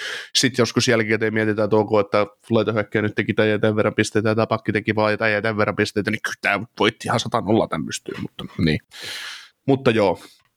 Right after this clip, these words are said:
tosiaan mun mielestä Horvatti on ihan vapaa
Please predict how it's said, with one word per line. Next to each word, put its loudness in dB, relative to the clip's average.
tosiaan 2
mun 6
mielestä 2
Horvatti 2
on 4
ihan 2
vapaa -2